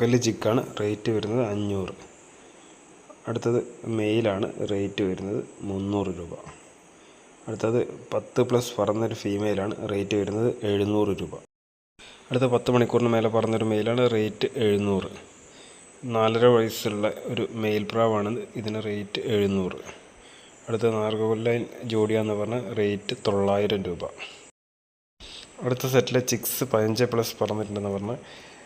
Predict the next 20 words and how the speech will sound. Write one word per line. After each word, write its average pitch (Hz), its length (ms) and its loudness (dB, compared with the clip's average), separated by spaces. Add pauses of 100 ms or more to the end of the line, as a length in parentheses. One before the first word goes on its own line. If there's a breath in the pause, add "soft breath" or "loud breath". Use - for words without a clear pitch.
(160 loud breath)
മെയിൽ 110 320 2
ആറ് 113 140 6
വയസ്സ്, 110 260 0
ഫീമെയിൽ 107 440 -2
നാലര 104 400 0
വയസ്സ്. 104 280 -4 (120)
സെറ്റിന് 107 420 -2 (200)
ര-, 104 160 -2
മൂന്ന് 101 220 0
അഞ്ഞൂറ്. 90 400 -2 (840)
സീറോ 113 260 2
കല്ലി 113 220 0
ചിക്സാണ്. 107 640 -4
റേറ്റ് 101 380 0 (200)
അഞ്ഞൂറ് 104 300 -2
രൂപ. 92 260 -6 (1900 loud breath)
പന്ത്രണ്ട് 110 360 -2
പ്ലസ് 107 360 -6
പറന്ന 98 280 -2 (220)
പെയറാണ്. 101 440 -4